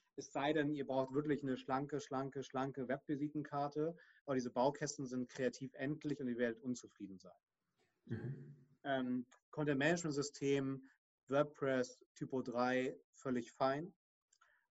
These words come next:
Speaker 1: Und bei den Shop-Systemen kommt es auf die Größe des Warensortiments an. Ja? Also es endet irgendwie mit Hybris, <laughs> aber davor kommt dann halt ein Magento, davor kommt ein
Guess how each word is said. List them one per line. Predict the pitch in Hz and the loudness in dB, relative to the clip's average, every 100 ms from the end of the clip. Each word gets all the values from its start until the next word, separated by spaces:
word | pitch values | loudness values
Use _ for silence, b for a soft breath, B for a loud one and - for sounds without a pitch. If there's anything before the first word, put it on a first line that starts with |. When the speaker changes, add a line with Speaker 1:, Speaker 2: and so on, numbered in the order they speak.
| _ | _
Speaker 1:
Und | 139 127 123 | 0 2 2
bei | 127 | 2
den | 123 120 | 2 0
Shop-Systemen | 135 - 151 - - 139 131 123 | -2 0 -4 -2 0 2 2 -2
kommt | 143 135 | -2 -2
es | 135 | -2
auf | 135 127 | -4 -6
die | 123 | -8
Größe | 120 127 135 123 | 0 2 2 0
des | 117 117 | -2 2
Warensortiments | 117 123 117 110 113 104 101 101 _ | 2 2 -2 -6 -6 -6 -8 -10 _
an. | _ _ _ | _ _ _
Ja? | 113 110 135 170 B B 143 | -4 -2 -2 -6 B B -6
Also | 120 120 107 117 113 113 - _ _ | -2 -2 -2 -4 -2 -6 -12 _ _
es | 110 104 _ | -12 -12 _
endet | - 147 135 - | -2 0 0 0
irgendwie | 131 127 120 117 | 2 2 0 0
mit | 117 117 - | 0 0 -2
Hybris, | 135 170 156 156 151 | -4 2 10 10 8
<laughs> | |
aber | 135 120 - | -2 -4 0
davor | 170 - - 156 147 143 B B | 0 0 6 8 8 6 B B
kommt | 143 131 | -4 0
dann | 127 120 | 0 2
halt | 127 - | 2 2
ein | - 120 120 139 | 0 0 0 0
Magento, | 123 117 123 147 147 135 131 | -2 2 2 2 0 2 2
davor | 131 123 - 123 | 2 0 0 -4
kommt | 123 123 | -2 -2
ein | 123 117 117 | -2 -2 -4